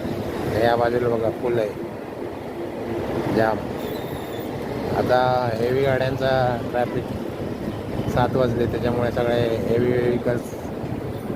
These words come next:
बाहेर पडले जातात. तर त्या अगोदर नो एंट्री असते.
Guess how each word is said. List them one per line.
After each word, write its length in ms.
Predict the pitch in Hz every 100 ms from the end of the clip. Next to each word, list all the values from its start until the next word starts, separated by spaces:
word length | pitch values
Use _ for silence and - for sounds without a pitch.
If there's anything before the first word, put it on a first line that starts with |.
| - - -
बाहेर 280 | 107 113 117
पडले 300 | 110 113 110
जातात. 320 | 107 98 104 - - - - - - - - - - - - -
तर 60 | -
त्या 100 | 117
अगोदर 280 | 117 113 120
नो 140 | 117
एंट्री 320 | 117 117 110 120
असते. 300 | 101 110